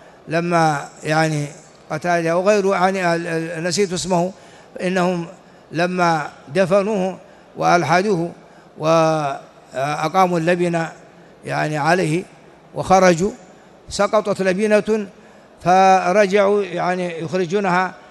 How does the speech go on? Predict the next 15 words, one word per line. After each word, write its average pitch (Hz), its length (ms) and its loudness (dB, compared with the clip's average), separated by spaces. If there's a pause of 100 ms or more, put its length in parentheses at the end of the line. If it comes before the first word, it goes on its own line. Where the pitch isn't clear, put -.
(220)
فإذا 180 320 0
هو 180 140 4
قائم 175 420 -2
يصلي، 147 400 -6 (480)
نفس 180 180 -6
مباشرة، 208 540 -6
يعني. 117 220 -14 (680)
يعني 185 500 0
أن 196 120 -2
الذي 190 540 2
كان 190 360 2
تعود 185 560 0 (460)
من 170 160 -2
الحسنات 175 580 0 (640)
خيراً، 175 440 2